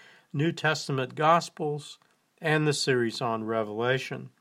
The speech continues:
The podcast homilies link gives access to our extensive archive of M P three podcast homilies for the Sundays in the nineteen twenty-eight Book of Common Prayer and on other topics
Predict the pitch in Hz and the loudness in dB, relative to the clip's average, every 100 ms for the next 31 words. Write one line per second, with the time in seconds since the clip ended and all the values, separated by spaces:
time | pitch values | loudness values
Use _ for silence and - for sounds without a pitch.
0 | _ _ _ _ _ _ _ - 143 - | _ _ _ _ _ _ _ -8 -8 0
1 | 160 160 - 135 120 - 170 196 254 214 | 2 2 0 0 0 0 4 4 4 0
2 | 151 120 147 151 175 175 170 147 165 180 | 0 -2 0 0 0 -2 -2 2 4 4
3 | - 175 143 185 156 151 143 135 131 - | 2 -4 -4 -2 0 2 2 2 -4 -2
4 | 208 226 240 202 170 165 147 135 113 110 | 0 0 0 0 4 2 2 2 2 2
5 | 110 - - - 147 135 156 170 170 165 | -2 -8 -20 -4 -2 0 2 2 0 -4
6 | 143 165 156 151 147 _ _ _ - 147 | -4 -4 -2 -2 -4 _ _ _ 0 2
7 | 175 - 185 175 - 190 185 156 135 123 | 2 2 0 0 0 2 4 2 0 -2
8 | 117 - - - - - - 147 139 - | -4 -14 -20 -20 -20 -20 -2 0 2 0
9 | - 175 170 165 165 147 139 143 151 143 | 4 4 4 -2 -2 -2 0 0 0 -2
10 | 139 - 160 143 135 127 127 147 147 - | -6 -4 -2 0 -2 -2 -4 -6 -6 -4
11 | 165 160 147 143 - 196 170 135 - 135 | -2 -2 -4 -6 -4 -2 0 0 -2 -4
12 | 127 120 123 170 185 185 - - 156 160 | -2 -4 0 0 2 -2 -4 0 0 0
13 | 135 - | -4 -6